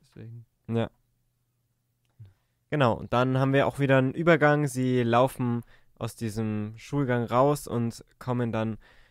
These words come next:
Speaker 2: vor dem Büro vom Professor Brink an.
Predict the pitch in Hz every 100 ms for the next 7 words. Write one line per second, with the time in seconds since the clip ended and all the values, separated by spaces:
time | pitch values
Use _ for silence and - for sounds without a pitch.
0 | _ _ _ _ 139 143 135 135 127 127
1 | 127 120 _ _ _ - - 127 127 175
2 | 185 160 151 143 135 147 - 135 120 113
3 | 123 170 - 151 156 156